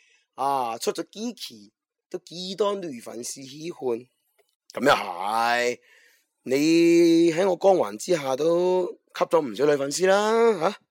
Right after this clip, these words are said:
下，喺個群度，係喎，有喎，嗰啲女粉絲變態嘅話，講啲嘢，唉，好恐怖，哎呀，我都唔敢喺呢個群度講嘢啦。係咯，最近我見你都唔講嘢，我唔知你做乜鬼，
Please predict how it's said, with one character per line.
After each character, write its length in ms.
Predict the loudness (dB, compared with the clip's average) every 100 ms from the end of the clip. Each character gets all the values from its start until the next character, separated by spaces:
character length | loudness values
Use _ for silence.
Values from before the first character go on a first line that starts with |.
| _
下， 60 | 4
喺 80 | 4
個 140 | 4
群 100 | -2
度， 180 | -2 -2 _ _ _ _ _ _ _ _ -8
係 240 | -2 -2
喎， 260 | -2 -8 -12 _ _
有 160 | -2
喎， 520 | 0 0 0 -4 -6 -12 _ _ _ _ _ _ _ _ _
嗰 160 | -8
啲 120 | -6 -6
女 80 | -6
粉 160 | -6
絲 220 | -6 -8 -10
變 300 | -8 -6 -6
態 340 | -6 -6 -4
嘅 160 | -4 -4
話， 160 | -6
講 180 | -6 -6
啲 40 |
嘢， 400 | -6 -6 -2 -2
唉， 240 | -4 -6 -6
好 320 | -4 -2 -2
恐 320 | 0 -2 -2
怖， 240 | -2 -2 -4 _ _ _ _ -12
哎 240 | -8 -6
呀， 200 | -8 -12
我 240 | -4 4 4
都 100 | 4
唔 160 | 0 -2
敢 100 | -2
喺 120 | 0
呢 60 | -2
個 100 | -4
群 220 | -8 -8
度 80 | -4
講 260 | 0 2
嘢 240 | 0 -2 -2
啦。 180 | -2 -10 _ _ _ _ _ _ _ _
係 80 | 4
咯， 80 | 4 2 _ -6
最 100 | -2
近 160 | 0 0
我 80 |
見 180 | 0 0
你 60 | 0
都 80 | 0
唔 140 | -2
講 240 | -4 -2
嘢， 100 | 0
我 80 | -2
唔 60 | -2
知 120 | -6
你 60 | -12
做 100 | -12
乜 80 |
鬼， 280 | -12 -10 -12